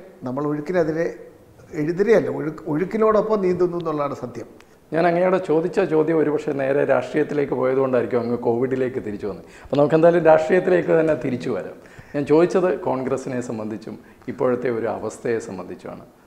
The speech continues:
Speaker 2: പ്രസ്-, അധികാരം ഇ-, ആ, സംസ്ഥാനത്തും ഇല്ല, കേന്ദ്രത്തിലും ഇല്ല എന്ന് മാത്രമല്ല, പ്രസ്ഥാനം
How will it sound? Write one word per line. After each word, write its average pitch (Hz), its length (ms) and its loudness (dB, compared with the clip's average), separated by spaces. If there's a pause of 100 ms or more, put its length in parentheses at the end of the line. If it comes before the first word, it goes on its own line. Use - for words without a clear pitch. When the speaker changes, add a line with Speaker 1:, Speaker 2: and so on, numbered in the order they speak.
(140)
Speaker 2:
പ്രസ്-, - 400 -6 (240)
അധികാരം 156 520 6
ഇ-, - 180 -4
ആ, 135 320 -4
സംസ്ഥാനത്തും 156 680 -2
ഇല്ല, 165 180 0
കേന്ദ്രത്തിലും 156 640 -2
ഇല്ല 151 200 -4 (460)
എന്ന് 143 160 -2
മാത്രമല്ല, 156 420 2
പ്രസ്ഥാനം 170 600 6